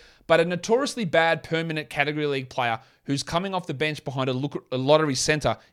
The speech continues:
is not someone I wanna hold in a category format. I, I just don't. And I also think he's a bad on-court player, and that will further reduce his minutes. If you wanna do it, there's no problem. He will have better games than this, and he will have worse games than this.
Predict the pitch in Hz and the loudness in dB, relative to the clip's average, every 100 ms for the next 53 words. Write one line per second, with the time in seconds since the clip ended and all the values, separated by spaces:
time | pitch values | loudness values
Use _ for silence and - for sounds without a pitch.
0 | - 214 185 202 196 180 165 160 156 147 | -8 -4 2 2 2 0 2 2 2 2
1 | 127 131 131 120 123 113 110 110 107 104 | 2 2 2 -2 -4 -4 -4 -8 -8 -10
2 | 98 - - 127 127 123 110 92 - _ | -10 -8 -4 0 0 -2 -4 -8 -10 _
3 | _ - 196 127 165 170 165 151 143 123 | _ 6 6 6 4 4 2 -4 -4 -2
4 | 131 131 127 131 131 110 127 127 123 - | 2 2 0 -4 -8 -6 -2 0 -2 -8
5 | - 123 135 131 143 131 131 127 135 147 | -8 -6 -4 -4 -2 -2 0 -4 -6 -8
6 | 143 160 - - _ _ _ _ _ _ | -6 -6 -8 -20 _ _ _ _ _ _
7 | _ _ _ _ 113 120 131 160 220 175 | _ _ _ _ -12 -4 0 0 0 2
8 | 185 180 - _ 123 113 135 147 - 135 | 2 0 -4 _ -8 -6 0 0 0 -2
9 | 131 139 208 202 180 147 143 160 151 151 | -2 -4 2 4 2 2 4 4 4 2
10 | 143 151 147 139 131 143 139 139 127 110 | 0 -4 -2 -2 -2 0 2 0 0 0
11 | 127 127 - 113 104 101 90 - | 0 0 -2 -6 -8 -10 -14 -18